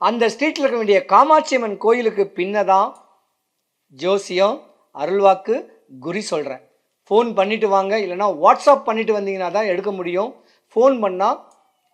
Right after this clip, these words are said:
கொஞ்சம் நிறைய கால்ஸ் வரனால கான்சன்ட்ரேஷன் பண்ண முடியல.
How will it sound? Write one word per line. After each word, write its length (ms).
கொஞ்சம் 320
நிறைய 200
கால்ஸ் 240
வரனால 240
கான்சன்ட்ரேஷன் 560
பண்ண 140
முடியல. 320